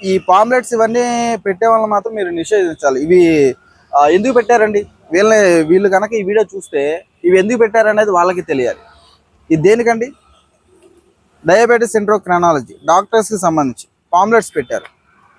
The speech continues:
సరే, ఓకే, కానీ ఇవి పెట్టడం కరెక్ట్ కాదు, రైట్? నెక్స్ట్ చూసుకుంటే కనుక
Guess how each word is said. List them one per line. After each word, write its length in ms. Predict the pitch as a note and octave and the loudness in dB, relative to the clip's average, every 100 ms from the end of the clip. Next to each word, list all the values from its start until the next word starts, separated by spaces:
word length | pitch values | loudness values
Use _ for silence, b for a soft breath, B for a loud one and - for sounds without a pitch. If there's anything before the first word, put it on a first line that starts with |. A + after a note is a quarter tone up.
| - | -2
సరే, 160 | F#3 | 0
ఓకే, 380 | E3+ F3 F#3+ C#3 - - - - _ | 2 0 0 -4 -4 -20 -20 -20 _
కానీ 240 | F#3 A#3+ | -2 0
ఇవి 360 | A#3 G#3+ G#3 F#3+ | -2 2 4 2
పెట్టడం 380 | E3+ F#3 G#3+ A#3 | 2 -2 -2 -2
కరెక్ట్ 260 | G3+ F#3 | -2 0
కాదు, 340 | F#3+ E3+ F#3+ C4+ _ - E3 | 0 0 0 -6 _ -6 -2
రైట్? 160 | G#3 - - - _ _ - - - - - - | -2 -4 -20 -20 _ _ -20 -20 -20 -20 -20 -6
నెక్స్ట్ 260 | E3 E3+ - F#3 D#3+ E3 F#3 | -2 -2 2 4 4 0 -6
చూసుకుంటే 360 | F#3+ G#3 G3 | -8 -6 -4
కనుక 580 | F3+ E3+ F#3 E3+ D#3 D#3+ | 0 -2 0 2 0 -2